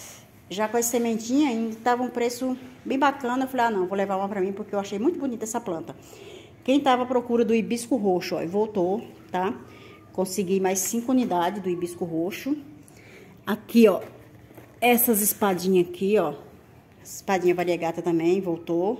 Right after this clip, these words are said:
tá bom? Vai estar no catálogo, vocês dão uma olhada lá. Ó, essa maranta, essa maranta aqui voltou e aqui a novidade da maranta nova que chegou, olha só. Que coisa mais linda que é, ó.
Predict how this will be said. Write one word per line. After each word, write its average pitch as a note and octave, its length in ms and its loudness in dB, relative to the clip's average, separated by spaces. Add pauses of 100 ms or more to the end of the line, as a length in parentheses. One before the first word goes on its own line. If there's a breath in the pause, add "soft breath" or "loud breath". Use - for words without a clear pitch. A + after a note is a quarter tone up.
tá D3+ 60 -8
bom? C#4+ 320 0 (500 loud breath)
Vai F3 120 2
estar F3+ 220 2
no F#3 80 4
catálogo, F3+ 720 0
vocês G#3 300 0
dão F3+ 160 4
uma F#3 140 6
olhada F3 320 4
lá. E3+ 360 2 (1400 loud breath)
Ó, F3 200 0 (320)
essa F#3+ 300 -6
maranta, F3+ 760 -2 (400)
essa A#3 360 0
maranta F3 460 -2
aqui E3+ 160 -6
voltou F#3 380 0
e A#3 80 4
aqui G#3+ 200 0
a G#3+ 60 4
novidade G#3+ 580 -2
da F3 220 -2
maranta F3+ 420 -2
nova F#3 280 -2
que - 80 -10
chegou, F3 380 0
olha F3+ 200 -2
só. D#3+ 340 -6 (600 loud breath)
Que - 120 -14
coisa F#3 280 0
mais G3+ 260 0
linda E3+ 240 -4
que F3+ 180 -4
é, D#3+ 80 0
ó. D3+ 120 -6